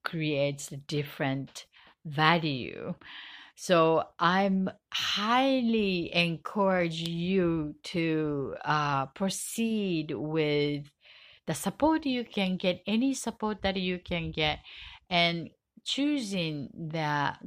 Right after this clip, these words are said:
gold, go for that top quality that you can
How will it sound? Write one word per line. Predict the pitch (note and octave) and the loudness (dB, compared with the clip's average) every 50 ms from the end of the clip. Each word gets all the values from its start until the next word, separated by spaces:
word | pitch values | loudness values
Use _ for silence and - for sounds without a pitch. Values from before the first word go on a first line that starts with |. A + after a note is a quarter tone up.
| D#3 | -12
gold, | - - F3 F3 F3 F3+ F#3+ F#3+ F#3 E3+ D#3 C#3+ C#3+ C#3 C#3 C#3 C#3 C3+ - C#3+ C#3 C#3 - - - _ _ F3+ | -2 4 6 6 8 8 8 8 8 6 6 2 0 -4 -6 -8 -8 -10 -8 -8 -10 -10 -12 -18 -20 _ _ -2
go | E3 F#3 F#3 F#3+ G3+ G#3 G#3 G3+ | 4 6 6 6 6 4 2 0
for | F#3+ - - - F#3 E3 D#3 D3+ C#3+ C#3 C#3+ D3+ C#3+ C#3 | -4 -8 0 2 4 4 4 2 0 -2 -4 -6 -4 0
that | D3+ D3+ D3 C#3 C3+ C3+ - - - - _ _ _ - | 2 2 2 2 2 0 -2 -4 -6 -12 _ _ _ -12
top | - - - - - G3 G3 G3 F#3+ F#3+ G3 G3 - - - | -8 -8 -6 -2 0 4 6 8 8 6 6 2 -6 -18 -20
quality | - - F#3+ D#3+ D#3 E3+ G3 G#3 G3 F#3+ E3 | -8 -4 -2 2 2 4 2 2 0 -4 -6
that | D#3 E3 D#3+ D3+ | -4 -2 -2 -2
you | D#3 D#3 D3+ D3+ C#3+ | -2 -2 -4 -4 -4
can | D3 - D#3 D3 D3 C#3+ | -4 -2 -2 -2 -2 -4